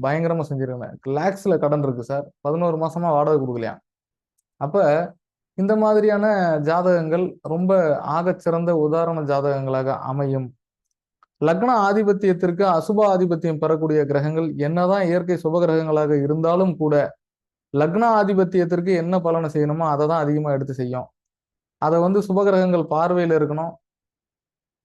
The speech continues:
அல்லது அந்த அசுப கோள்கள் வந்து ஆறு, எட்டு, பன்னெண்டுல மறைஞ்சிருக்கணும், அல்லது வக்ர நிலையில இருக்கணும். இந்த நிலையில இருந்ததுன்னா அது பெரிய கெடுபலனை செய்யாது. ஆனா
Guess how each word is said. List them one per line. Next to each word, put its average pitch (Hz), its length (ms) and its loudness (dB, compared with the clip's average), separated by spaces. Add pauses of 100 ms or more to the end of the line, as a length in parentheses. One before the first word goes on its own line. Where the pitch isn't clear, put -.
அல்லது 165 340 2
அந்த 151 180 2 (300)
அசுப 202 340 2
கோள்கள் 165 380 2
வந்து 160 140 -2
ஆறு, 160 220 2
எட்டு, 160 180 0
பன்னெண்டுல 147 280 -2 (100)
மறைஞ்சிருக்கணும், 147 600 -2 (540)
அல்லது 156 280 2
வக்ர 147 300 0
நிலையில 160 320 2
இருக்கணும். 123 300 -4 (100)
இந்த 165 180 -2
நிலையில 196 340 2
இருந்ததுன்னா 175 320 0
அது 165 140 0
பெரிய 160 240 2
கெடுபலனை 151 480 0
செய்யாது. 143 340 0 (460)
ஆனா 170 140 0